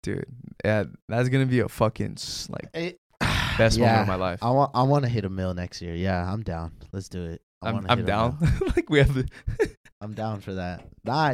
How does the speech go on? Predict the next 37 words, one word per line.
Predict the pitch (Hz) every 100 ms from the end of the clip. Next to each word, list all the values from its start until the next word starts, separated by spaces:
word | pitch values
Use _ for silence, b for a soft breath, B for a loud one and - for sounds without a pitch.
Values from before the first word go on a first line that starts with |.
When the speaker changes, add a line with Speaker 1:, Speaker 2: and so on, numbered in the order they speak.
| 127
Speaker 2:
am. | 185 220 139
I | 131
am. | 151 190 127
I | 127
wanna | 165 165
hit | 160
a | 135
mil. | 120 143 123 - _ _ _ -
I | 120
wanna | 151 165
hit | 147 135
a |
mil. | 117 120 123
Also, | 107 117 - 147
personally, | 139 127 123 131 123 120
for | - 98
me, | 98 107 104 104 _ _ _ -
uh, | 104 101
something | 90 - 113 110 117 104 - _
I, | - 104 98
like, | 95 92
wanna | 87 95 98
say | 92 101 92
and | 92
I | 87
wanna | 92 92
speak | - - 101 92 -
into, | 90 - 87 82
like, | 82 82 - _ _ _ -
I |
wanna | 110 131 147 160 143 101 90 _ -
get | 107 107
up | 117 120 110
every | 101 101 101
day | 95 95 101
and, | 92 82
like, | 82 85